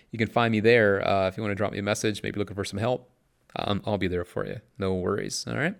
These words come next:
And if you are a new listener and you want to check out the past episodes, or maybe you wanna just subscribe to this show, which would be cool, that way you don't miss any, uh, upcoming episodes, you can do that in a couple different ways. You can find this show on iTunes. You can find it on SoundCloud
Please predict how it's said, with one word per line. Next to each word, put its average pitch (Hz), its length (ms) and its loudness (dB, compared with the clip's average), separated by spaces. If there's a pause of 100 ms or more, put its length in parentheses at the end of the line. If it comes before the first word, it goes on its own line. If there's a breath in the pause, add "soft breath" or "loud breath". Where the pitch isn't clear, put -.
(120 soft breath)
And 190 280 4
if 196 180 0
you 196 140 4
are 196 100 4
a 175 60 6
new 175 140 6
listener 202 340 4
and 214 80 2
you 185 80 4
want 165 180 4
to 156 120 2
check - 180 0
out 170 120 -2
the 107 60 -2
past - 320 2
episodes, 175 460 -2
or 113 40 0
maybe 104 180 2
you 120 80 4
wanna 127 180 2
just 131 160 0
subscribe 113 640 0 (140)
to 160 100 -4
this 160 120 -4
show, 160 200 0
which 190 160 -6
would - 60 -16
be 127 60 -8
cool, 151 300 0 (380 loud breath)
that 104 120 4
way 135 100 2
you - 20 6
don't 127 140 4
miss 131 200 2
any, 127 240 6
uh, 113 200 8
upcoming 127 380 2
episodes, 104 520 4 (280 soft breath)
you 131 120 2
can 147 120 4
do 131 120 4
that 139 120 8
in 135 60 2
a 120 40 -2
couple - 200 -2
different 160 260 2
ways. 160 380 6
You - 60 -6
can 113 100 -6
find 120 300 2
this 117 100 4
show 110 300 4
on 92 140 0
iTunes. 165 760 -6
You - 60 -16
can - 100 -16
find - 180 -6
it 92 100 -2
on 92 160 -4
SoundCloud 92 1040 -4